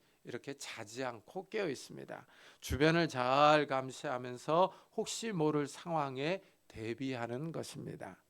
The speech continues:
이 바울은 성도들에게 "깨어 있으라" 하고 권면을 해요. 우리 신앙을 위협하는 요소들이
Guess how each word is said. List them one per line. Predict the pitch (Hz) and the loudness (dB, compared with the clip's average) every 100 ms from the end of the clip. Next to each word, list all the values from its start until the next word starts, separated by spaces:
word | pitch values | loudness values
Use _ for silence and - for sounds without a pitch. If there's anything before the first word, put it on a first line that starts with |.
| _ _ _ - - - - | _ _ _ -20 -20 -10 4
이 | 202 | 4
바울은 | - 143 170 135 139 143 123 | 10 12 12 10 8 4 0
성도들에게 | - - 214 208 196 190 190 185 | -10 -8 -4 -2 0 0 0 -2
"깨어 | - 285 277 190 | -4 -4 4 4
있으라" | 151 - 151 156 139 127 113 107 107 | 4 4 12 12 12 12 8 4 -4
하고 | - 208 196 | -4 2 2
권면을 | - 143 147 139 113 | 2 2 2 0 0
해요. | 127 127 123 - - - | -2 -2 -6 -10 -20 -10
우리 | 147 156 226 233 | -2 -2 -2 -4
신앙을 | - - 262 247 233 220 214 220 226 220 139 | -8 -10 -10 -6 -2 0 -2 -4 -6 -6 -4
위협하는 | 175 190 - 196 208 139 | 2 2 0 -2 -2 0
요소들이 | 113 139 202 - 247 240 185 208 254 | 4 4 4 4 4 4 2 2 2